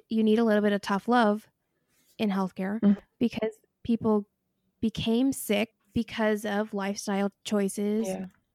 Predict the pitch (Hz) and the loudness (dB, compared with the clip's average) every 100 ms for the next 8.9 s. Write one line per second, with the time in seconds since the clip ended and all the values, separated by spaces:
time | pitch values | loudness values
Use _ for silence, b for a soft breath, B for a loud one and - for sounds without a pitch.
0 | _ - 269 269 262 262 - _ _ _ | _ 0 4 4 4 2 -4 _ _ _
1 | - 277 - 320 320 330 220 233 254 254 | -8 -8 -4 -4 0 0 0 -2 0 -2
2 | 254 240 214 240 214 226 202 - 208 208 | 0 -2 0 0 0 0 -2 -2 -2 -2
3 | _ 220 196 185 247 415 427 b b b | _ -4 -4 -4 -4 -6 -10 b b b
4 | _ 247 247 - 254 247 262 - _ 226 | _ -2 -2 0 0 0 -2 -6 _ 0
5 | 226 220 220 233 220 202 202 214 202 208 | 2 2 0 -2 0 0 2 0 0 -4
6 | - 208 - 202 202 b b b 240 240 | -4 -2 -2 -2 -4 b b b -4 -4
7 | - 427 339 277 262 254 254 247 240 226 | -2 0 2 4 2 2 0 2 2 2
8 | 208 208 - 370 330 - 262 233 220 | 0 -2 4 6 6 2 0 2 2